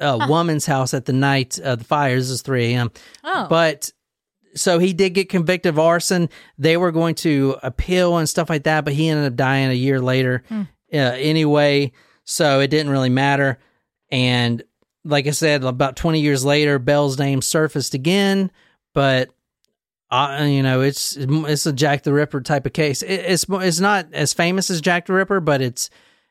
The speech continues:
Speaker 1: it's,
Speaker 2: Like the
Speaker 1: uh,
Speaker 2: female version of
Speaker 3: Yeah.
Speaker 2: it.
Speaker 1: yeah, it's, uh, he, she
Speaker 3: Well, they
Speaker 1: killed a
Speaker 3: say
Speaker 1: lot
Speaker 3: that
Speaker 1: more
Speaker 3: Jack
Speaker 1: people
Speaker 3: the
Speaker 1: than Jack the Ripper.
Speaker 3: was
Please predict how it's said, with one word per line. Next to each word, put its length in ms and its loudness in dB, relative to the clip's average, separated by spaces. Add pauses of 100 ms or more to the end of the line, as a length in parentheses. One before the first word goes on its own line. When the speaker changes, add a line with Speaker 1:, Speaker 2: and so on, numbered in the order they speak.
(120)
Speaker 1:
it's, 220 -4
Speaker 2:
Like 80 -6
the 160 2
Speaker 1:
uh, 40 -6
Speaker 2:
female 360 -6
version 360 -12
of 80 -6
Speaker 3:
Yeah. 200 -4
Speaker 2:
it. 40 -4
Speaker 1:
yeah, 300 2
it's, 320 -4
uh, 340 0
he, 180 0
she 160 0
Speaker 3:
Well, 60 0
they 60 -4
Speaker 1:
killed 160 4
a 40 4
Speaker 3:
say 60 4
Speaker 1:
lot 140 4
Speaker 3:
that 80 -2
Speaker 1:
more 100 2
Speaker 3:
Jack 100 2
Speaker 1:
people 260 0
Speaker 3:
the 100 0
Speaker 1:
than 60 -2
Jack 220 0
the 80 -2
Ripper. 140 -2
Speaker 3:
was 640 -4